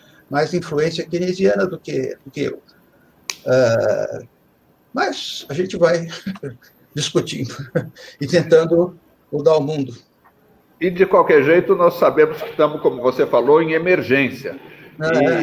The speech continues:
Speaker 2: E, e em
Speaker 1: Isso.
Speaker 2: emergência nós temos que identificar as brechas que há. Eu, eu, eu não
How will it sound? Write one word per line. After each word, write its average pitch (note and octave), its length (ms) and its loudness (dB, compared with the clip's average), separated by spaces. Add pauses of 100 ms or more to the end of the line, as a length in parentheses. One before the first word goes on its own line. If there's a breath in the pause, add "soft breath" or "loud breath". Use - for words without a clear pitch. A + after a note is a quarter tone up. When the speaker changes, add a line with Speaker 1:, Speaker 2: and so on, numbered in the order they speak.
Speaker 2:
E, - 40 -14
e B2 600 -6
em E3+ 60 -4
Speaker 1:
Isso. G3 200 -2
Speaker 2:
emergência D#3+ 500 -2
nós F#3 260 2
temos F3+ 320 -2
que F3+ 540 2
identificar D#3+ 1120 2
as C#3 200 0
brechas C#3 480 2
que C3+ 140 -2
há. B2 200 6
Eu, G#3 160 6
eu, G#3+ 200 6
eu G3 380 2
não E3+ 460 -8